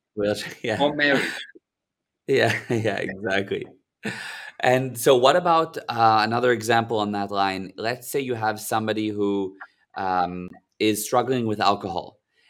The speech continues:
Speaker 1: and
Speaker 2: Yeah.
Speaker 1: every time they go out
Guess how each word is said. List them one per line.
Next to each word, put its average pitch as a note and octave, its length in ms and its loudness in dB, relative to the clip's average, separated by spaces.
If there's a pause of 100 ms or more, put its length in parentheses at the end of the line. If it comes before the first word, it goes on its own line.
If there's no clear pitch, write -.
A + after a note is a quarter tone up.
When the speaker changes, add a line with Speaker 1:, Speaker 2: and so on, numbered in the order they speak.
(140)
Speaker 1:
and A2 160 -2
Speaker 2:
Yeah. A2+ 80 2 (100)
Speaker 1:
every D3+ 240 -2
time C3 520 -2
they G2+ 460 0 (720)
go C#3+ 300 8
out B2+ 580 6